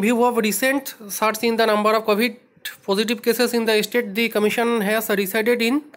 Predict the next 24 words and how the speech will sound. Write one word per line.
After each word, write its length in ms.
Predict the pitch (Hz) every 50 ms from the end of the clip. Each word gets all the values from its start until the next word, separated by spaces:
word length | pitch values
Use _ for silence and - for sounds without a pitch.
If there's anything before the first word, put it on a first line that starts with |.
| - _ _ _ - - _ _ _ _ _ _ _ _ _ -
consultation 480 | - 208 208 202 233 226 226 226 - 254 233 233
with 100 | 226 196
the 60 | 226 220 214 208
state 160 | - 233 214 202
government 360 | 214 208 220 233 254 277 269 - - - 202 190
that 120 | 202 202 - 196
all 140 | 196 202 226 240 226 208
written 220 | 214 214 220 240 226 220
examination 420 | 208 202 220 220 226 226 214 247 233 220
schedule 300 | - 220 220 247 254 240 - -
to 40 | 226 208
be 60 | 226 233 226 226 - -
taken 260 | 220 214 220 247 247 254 254 233
by 80 | 214 214 214 208
the 60 | 214 214
commission 300 | 208 214 220 208 - 240 226 208
between 260 | 208 185 226 214 214 277 - - - - - - - - _ - - -
seventh 340 | - 202 214 254 269 262 247 269
of 40 | 262 240 233 220
May 160 | 220 226 226 277 330 - - 202 196 202 214
and 160 | 226 269 294 - - - _ _ _ _ _ _ _ _ _ _ _ _ _ _ _ _ _ _ _ -
thirtieth 480 | - 214 208 208 - 247 247 294 294 - - _ _ - _ _ _ _ 202 202
of 100 | 214 214 214 - - 185 160 151
June 240 | 185 226 214 196